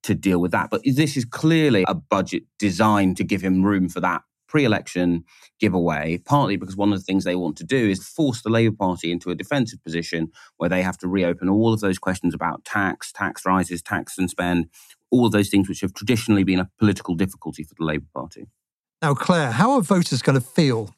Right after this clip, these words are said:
Speaker 2: at the next election, compared with how they felt when Boris Johnson won the last election back in the dim, distant past in twenty nineteen, or even when David Cameron won that first Tory term back in twenty ten?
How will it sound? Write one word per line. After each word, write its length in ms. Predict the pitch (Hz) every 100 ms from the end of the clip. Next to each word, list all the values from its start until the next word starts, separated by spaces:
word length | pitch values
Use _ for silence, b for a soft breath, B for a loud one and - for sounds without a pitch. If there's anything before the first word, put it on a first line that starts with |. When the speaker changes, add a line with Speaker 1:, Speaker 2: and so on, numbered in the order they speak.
| _
Speaker 2:
at 120 | 147 143
the 80 |
next 280 | 135 127 -
election, 460 | 143 123 - 107 107
compared 360 | - 156 208
with 80 | 165
how 140 | 165 151
they 100 | 135
felt 300 | - 143 151
when 140 | 139
Boris 280 | 143 135 123
Johnson 380 | 160 151 - 123
won 160 | 139
the 80 | 135
last 320 | 143 151 -
election 420 | 156 156 - 127
back 180 | 117 139
in 60 | 147
the 80 | 127
dim, 320 | 117 147 139
distant 360 | 139 - 139
past 300 | - 135 131
in 80 | 127
twenty 280 | 120 135 135
nineteen, 380 | 127 120 131 135
or 220 | 170 185 233
even 460 | 269 233 151 151 B B B B _
when 120 | 165
David 300 | 160 170 170
Cameron 340 | - 214 147 123
won 200 | 131 131
that 180 | 131
first 260 | - 143 -
Tory 240 | - 143
term 280 | 131 147 139
back 180 | 151 -
in 80 | 151
twenty 260 | 170 143
ten? 300 | 135 190 104